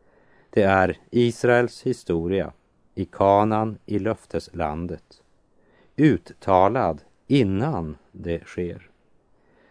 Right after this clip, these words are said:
Skriften profeterar att Israel ska fördrivas ur löfteslandet tre gånger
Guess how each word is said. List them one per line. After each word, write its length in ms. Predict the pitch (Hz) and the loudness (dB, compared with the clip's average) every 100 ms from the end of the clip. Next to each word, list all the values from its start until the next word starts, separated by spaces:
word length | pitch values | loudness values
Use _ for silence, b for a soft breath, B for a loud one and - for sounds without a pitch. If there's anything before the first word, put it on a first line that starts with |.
| b b b | b b b
Skriften 840 | - - 135 101 - - 156 98 | -4 2 4 2 -2 0 2 2
profeterar 720 | - 131 165 147 107 95 101 | 2 2 4 4 6 6 6
att 220 | 104 101 - | 4 2 -2
Israel 680 | 151 120 85 92 107 123 123 | -4 -4 -4 -2 0 0 -4
ska 340 | - - 101 95 | -12 -4 -2 0
fördrivas 840 | 113 107 92 127 113 92 85 - | -2 -2 0 0 0 0 -2 -4
ur 240 | 101 92 92 | -6 -6 -2
löfteslandet 960 | 87 - - 85 92 87 85 95 - _ | -4 -6 -8 -8 -2 -2 0 -4 -8 _
tre 360 | - - 82 85 | -10 -4 -2 -2
gånger 540 | 80 113 76 87 82 | -4 -6 -6 -10 -12